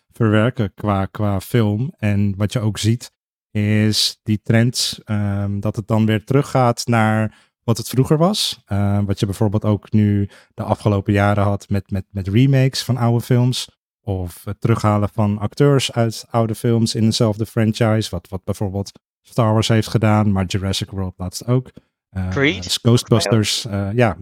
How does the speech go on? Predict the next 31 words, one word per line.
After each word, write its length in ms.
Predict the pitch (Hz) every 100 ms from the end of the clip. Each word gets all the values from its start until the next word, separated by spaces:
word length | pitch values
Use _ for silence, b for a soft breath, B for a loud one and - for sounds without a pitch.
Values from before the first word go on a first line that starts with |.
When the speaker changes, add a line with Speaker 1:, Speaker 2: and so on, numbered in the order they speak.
| 95
Speaker 1:
inderdaad. 480 | 101 101 98 95 -
Je 60 | 101
hebt 120 | -
wat 100 | 104
dat 100 | 98
betreft 280 | - 104 -
heel 140 | 101
veel 180 | 107 95
franchises 640 | - 101 - 101 90 104
die 120 | 104
dat, 260 | 98 98 -
eh, 160 | 98 90 - _ _ _ _
doen. 340 | 117 107 101
En 120 | 101
ik 100 | 120
denk, 280 | 147 151 - _
ik, 220 | - -
ik 120 | 139 104
hoop 420 | 107 135 208 - - b _ _ _
vooral 480 | 160 160 160 160 _
dat 600 | 127 123 - - - _ _
het 180 | 113
succes 440 | - 123 - 123 -
van 200 | 127 117
Dune 540 | 117 120 120 120 123
inderdaad 580 | 117 110 110 110 - -
in 220 | - _ -
ieder 160 | 131
geval 260 | - 131 113
binnen 260 | 113 113
dat, 160 | 107